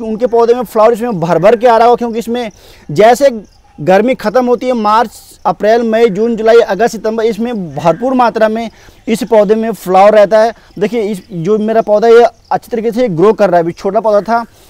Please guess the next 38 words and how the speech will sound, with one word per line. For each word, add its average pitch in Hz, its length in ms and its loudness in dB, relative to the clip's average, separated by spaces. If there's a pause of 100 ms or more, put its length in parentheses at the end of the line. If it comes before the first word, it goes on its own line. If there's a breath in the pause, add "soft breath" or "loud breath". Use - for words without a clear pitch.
इसको 185 200 -6
मैंने 214 180 -4
लगाया 196 320 4
था 233 160 0
और 208 80 2
लगाए 190 260 2
हुए 214 120 0
तीन 214 220 -10
से 202 100 -8
चार 202 200 0
महीना 208 240 -6
हो 190 180 0
गया। 208 240 -2 (400 soft breath)
और 170 80 -2
देखिए, 190 240 -2 (720)
अच्छी - 180 -6
तरीके 220 180 -2
से 208 100 -8
पौधा 190 260 2
मेरा 208 160 2
ये 220 200 4
बूसी 175 320 -2
हो 190 120 4
रहा 156 120 2
है। 123 120 -6 (240 loud breath)
और 196 240 2
इसी 269 220 -4
पौधे 247 260 4
की 233 120 0
हम 202 220 -4
बात 214 240 2
करें 226 180 0
तो 220 80 -6
जो 202 140 0
ल-, 190 140 2
लतर 196 360 2
वाला 214 240 4
है, 214 140 -4